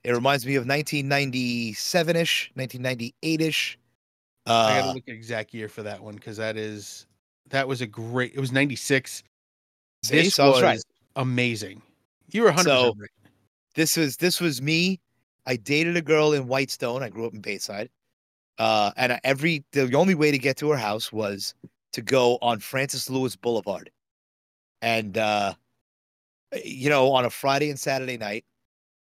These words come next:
Speaker 1: that was where everybody went cruising, you know,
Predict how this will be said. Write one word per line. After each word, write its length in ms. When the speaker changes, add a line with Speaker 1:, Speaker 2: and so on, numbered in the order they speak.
Speaker 1:
that 180
was 240
where 220
everybody 340
went 200
cruising, 480
you 120
know, 300